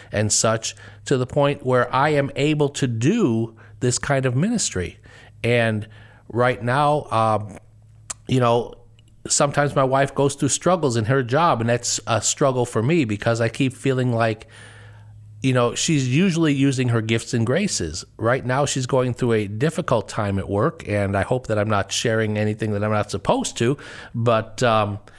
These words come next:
at the same time, she's going with it. And we were just talking about this the other day, that, that we're trying to be a team, and she's trying to, um,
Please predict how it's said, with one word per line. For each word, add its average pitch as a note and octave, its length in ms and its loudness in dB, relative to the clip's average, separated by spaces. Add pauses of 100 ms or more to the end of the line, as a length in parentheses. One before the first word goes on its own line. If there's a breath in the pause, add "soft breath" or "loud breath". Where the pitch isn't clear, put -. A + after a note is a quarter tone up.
(120)
at C3 140 -2
the C3 80 -2
same C#3+ 280 0
time, D3+ 300 0
she's C3 300 -2
going D3 280 2
with D#3+ 160 2
it. B2 120 0
And B2 100 0
we D3+ 100 2
were C#3+ 80 2
just C#3+ 200 -2
talking C#3+ 260 0
about C3 220 0
this C3 160 -4
the B2 120 0
other B2 160 2
day, B2+ 200 2
that, A2 260 -2
that A2+ 160 0
we're A#2 80 0
trying D3 320 0
to C#3 60 0
be B2+ 160 0
a A2 40 0
team, C3+ 460 0
and G#2 100 0
she's A2+ 220 -2
trying C3+ 440 0
to, A#2 300 0 (520 loud breath)
um, G#2+ 400 0